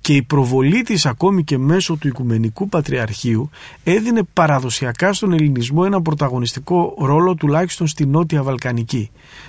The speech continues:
Ποιος ήταν Έλληνας; Έλληνας ήταν, πίστευαν οι περισσότεροι Έλληνες του δεκάτου ενάτου αιώνα, αυτός ο οποίος ήταν μέτοχος της ελληνικής παιδείας. Αυτή είναι μια πολύ ευρεία έννοια του ελληνισμού.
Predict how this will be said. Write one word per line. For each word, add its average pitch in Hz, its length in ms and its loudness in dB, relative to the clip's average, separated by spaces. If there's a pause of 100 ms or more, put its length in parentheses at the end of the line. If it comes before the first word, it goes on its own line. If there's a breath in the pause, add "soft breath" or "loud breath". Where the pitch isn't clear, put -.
Ποιος 185 280 0
ήταν 165 280 4
Έλληνας; 156 640 2 (360)
Έλληνας 139 480 0
ήταν, 202 380 0 (140)
πίστευαν 120 540 2
οι 113 80 -2
περισσότεροι 113 760 0 (360 loud breath)
Έλληνες 143 360 0
του 139 100 -6
δεκάτου 139 260 0
ενάτου 135 260 -2
αιώνα, 170 320 2
αυτός 170 640 -2 (400 loud breath)
ο 135 100 -2
οποίος 180 440 0
ήταν 190 360 0 (240 loud breath)
μέτοχος 202 800 2
της - 220 -2
ελληνικής 151 600 0
παιδείας. 185 540 -2 (280 loud breath)
Αυτή - 180 -8
είναι 277 100 0
μια 269 180 2
πολύ 196 320 2
ευρεία 180 380 2
έννοια 92 460 -4
του 135 120 -2
ελληνισμού. 107 480 0